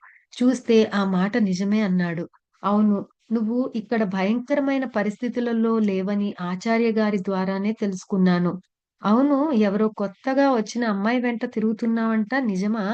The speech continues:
అని అడిగాను. వాడు నిజంగా సిగ్గుపడ్డాడో లేక నేను అలా ఊహించుకున్నానో తెలీదు. అవును నిజమే. పక్కన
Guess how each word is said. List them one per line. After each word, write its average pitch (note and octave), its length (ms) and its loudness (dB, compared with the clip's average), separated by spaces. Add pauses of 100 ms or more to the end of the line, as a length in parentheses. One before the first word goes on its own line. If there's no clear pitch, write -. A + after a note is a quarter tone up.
(100)
అని G#3+ 200 0
అడిగాను. F3+ 440 -2 (640)
వాడు A#3 260 0
నిజంగా A3+ 480 0
సిగ్గుపడ్డాడో G#3 800 -2 (240)
లేక G#3 300 -2
నేను G#3+ 280 0
అలా F#3+ 240 -2
ఊహించుకున్నానో A3+ 880 -2
తెలీదు. F3+ 440 -4 (600)
అవును A#3+ 320 4 (140)
నిజమే. G3 460 2 (640)
పక్కన C4 300 -2